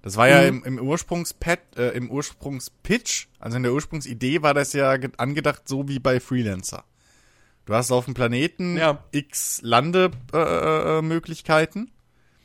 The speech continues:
Speaker 1: und dann wählst du die aus und dann kommt mehr oder weniger eine geskriptete Variante, in der du halt da dann landest, so.
Speaker 2: Mhm.
Speaker 1: Dann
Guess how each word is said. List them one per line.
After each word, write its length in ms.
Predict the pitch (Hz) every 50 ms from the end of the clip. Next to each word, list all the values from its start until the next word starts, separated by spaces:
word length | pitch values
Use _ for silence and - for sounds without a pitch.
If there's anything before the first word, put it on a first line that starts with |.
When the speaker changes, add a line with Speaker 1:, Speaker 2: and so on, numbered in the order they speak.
| _ _ _ _ _ -
Speaker 1:
und 80 | - 127
dann 220 | 135 135 135 127 - _ _ _ _ _ _ _ _ _ _ _
wählst 360 | - - 110 135 147 147 -
du 40 | 156
die 100 | 147 127
aus 160 | 127 143 156
und 80 | 165 165
dann 100 | 151 143
kommt 220 | - 156 147 139
mehr 140 | 147 143 147
oder 120 | 143 143
weniger 560 | 139 143 156 160 143 147 143 139 143 139 - -
eine 160 | - 127 135 127
geskriptete 880 | 139 - - - 147 151 - - 143 - - 151 143 139 139 135 135 135 - _ _ _ _ _ _ _ _ _ _ _ _ -
Variante, 760 | 120 123 127 127 131 131 135 139 127 135 127 123 123 123 - -
in 140 | - 117 113
der 120 | 117 117
du 140 | 113 120 117
halt 220 | 117 113 113 -
da 420 | 110 107 107 107 107 104 - - _ _ -
dann 280 | 113 107 107 101 95 -
landest, 680 | 95 98 95 104 107 101 98 - - - - _ -
so. 240 | - - 60 52 - - - _ _ _ _
Speaker 2:
Mhm. 360 | - 160 160 156 147 151 160 - _ _ _ _ _ _ _ _ _ _ _ _ _ _ _ -
Speaker 1:
Dann 480 | 120 123 147 175 190 214 220 233 247